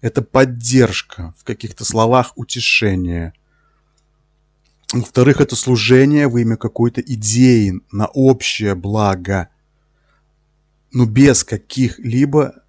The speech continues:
эгоцентричных мотивов, да, и как раз без бездумного фанатизма. Это то, что нам сейчас надо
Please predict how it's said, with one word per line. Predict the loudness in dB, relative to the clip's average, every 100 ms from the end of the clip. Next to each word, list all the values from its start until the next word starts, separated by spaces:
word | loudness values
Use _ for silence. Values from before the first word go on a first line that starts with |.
| -14
эгоцентричных | -4 -2 0 -2 0 0 -2 -6 -10
мотивов, | -8 -10 -10 -10 -10 -14
да, | -8 -8 -8 -12 _ _ _ _
и | -6
как | -6 -2
раз | 2 2 2
без | -2 0 0 0 -6
бездумного | -6 -4 -4 -6 0 2 2 0 -4
фанатизма. | -6 -6 -4 -6 -8 -8 -8 -12 -14 _ _ _ _ _ _ _ _ _ _ _ _ _ _ _ _ _ _ _ _ _
Это | -20 -20 _
то, | 2 2
что | 2 -2
нам | 0 -2
сейчас | -4 -10 -2 2 2 0 -4 _ _ -6
надо | 0 0 0 -6 -14